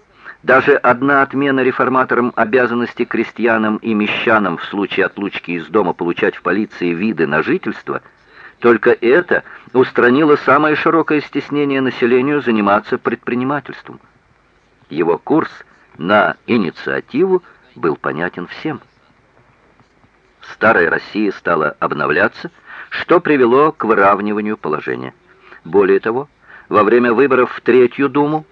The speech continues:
проходивших в сентябре-октябре тысяча девятьсот седьмого года, лидер кадетской партии Милюков выступил в газете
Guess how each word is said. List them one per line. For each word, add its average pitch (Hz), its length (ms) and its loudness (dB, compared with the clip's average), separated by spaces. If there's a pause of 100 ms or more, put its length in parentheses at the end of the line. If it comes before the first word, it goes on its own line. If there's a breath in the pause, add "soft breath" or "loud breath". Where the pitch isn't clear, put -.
проходивших 98 800 -4
в - 160 -20
сентябре-октябре 98 1160 0
тысяча - 340 -8
девятьсот 82 400 -4
седьмого 73 420 -6
года, 117 280 0 (600 soft breath)
лидер 160 340 2
кадетской 135 480 0
партии 120 460 0
Милюков 95 540 -2
выступил 107 520 -2
в 78 100 -8
газете 82 580 -2